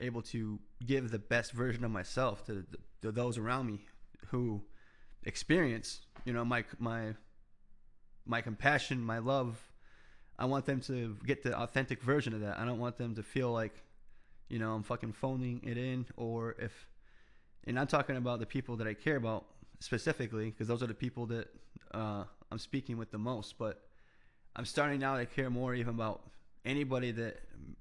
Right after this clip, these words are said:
I may interact with at all on any capacity. It's, I don't wanna shortchange that interaction. Like, everybody's got their own unique special thing. And, you know, the other day, this is gonna get me going on a s-, small rant here, but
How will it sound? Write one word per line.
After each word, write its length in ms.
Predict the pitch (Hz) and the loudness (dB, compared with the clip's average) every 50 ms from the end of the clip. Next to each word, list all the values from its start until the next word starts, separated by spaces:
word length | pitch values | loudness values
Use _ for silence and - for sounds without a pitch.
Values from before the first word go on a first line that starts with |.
| - - - | -14 -8 -4
I 120 | 120 120 | 0 0
may 340 | 123 123 123 120 120 113 113 | 2 2 2 0 0 0 -2
interact 500 | - - 127 120 117 117 120 123 - - | -2 -2 0 0 2 2 2 0 -2 -4
with 200 | 110 104 - - | -6 -6 -4 -4
at 100 | 110 107 | -2 2
all 400 | 117 120 110 101 - - - _ - - | 2 2 2 0 -4 -8 -20 _ -8 -6
on 120 | 113 117 | -6 -2
any 160 | - 127 123 120 | -2 -2 -2 -2
capacity. 600 | - - - - 117 120 123 - 110 107 104 98 | -4 -6 0 2 2 2 2 0 -2 -2 -2 -2
It's, 220 | 98 - - - - - - - - - - - - - - - - - - - - - - - | -4 -6 -10 -14 -16 -20 -20 -20 -20 -20 -20 -20 -20 -20 -20 -20 -20 -20 -20 -20 -20 -14 -6 -4
I 80 | 113 | -2
don't 160 | 113 117 101 | -2 0 0
wanna 220 | 117 117 113 107 98 - - - - - - - - - - - - - - | 0 0 0 -2 -4 -6 -12 -20 -20 -20 -20 -20 -20 -18 -18 -18 -18 -14 -8
shortchange 680 | - - 151 127 107 - - - 123 120 120 113 107 | 0 4 4 4 4 4 0 0 2 2 2 0 0
that 180 | 113 110 110 - | -2 -2 -2 -2
interaction. 580 | 117 113 107 107 110 113 113 - - 117 104 101 | 0 0 0 2 2 2 2 0 -4 -6 -4 -4
Like, 120 | 92 - | -2 0
everybody's 560 | 113 117 120 117 107 113 113 110 107 104 101 | 0 0 0 0 0 -2 -2 -2 -2 -2 -2
got 160 | 113 113 - | -2 -4 -2
their 120 | - 107 117 | -2 -2 -2
own 160 | 117 113 113 | 0 0 0
unique 300 | 110 110 113 117 104 - | 0 0 0 -2 -2 -4
special 320 | - - 123 117 - 117 | 0 0 0 2 2 -2
thing. 340 | 104 - 123 120 117 110 107 - - - | -4 -2 -2 0 0 0 -4 -6 -8 -4
And, 120 | 123 127 139 | 2 8 8
you 80 | 160 | 10
know, 140 | 170 175 170 | 10 10 8
the 140 | 151 151 156 | 8 6 6
other 160 | 160 156 151 | 6 4 4
day, 280 | 131 147 151 143 139 139 - - - - - - - - - - - - - - - - - - - - - - - - - - | 2 2 2 2 2 0 -4 -16 -20 -18 -18 -18 -18 -18 -16 -16 -16 -16 -16 -20 -20 -20 -20 -20 -20 -20 -20 -20 -20 -18 -12 -6
this 140 | 131 127 139 | -4 -2 0
is 60 | 143 | 2
gonna 140 | 143 135 127 | 2 2 4
get 160 | 120 135 - | 2 2 0
me 100 | 127 117 | 0 -2
going 260 | 117 117 117 120 117 | 0 0 -2 0 -2
on 100 | 113 113 | -2 -2
a 40 | 110 | -2
s-, 160 | 104 - - - | -4 -6 -8 -8
small 360 | - - - 139 131 123 117 | -6 -4 0 2 2 2 2
rant 220 | 110 120 120 120 120 | 0 0 -2 0 0
here, 140 | 135 131 117 | 0 0 0
but 260 | 113 117 - - | -2 -4 -6 -6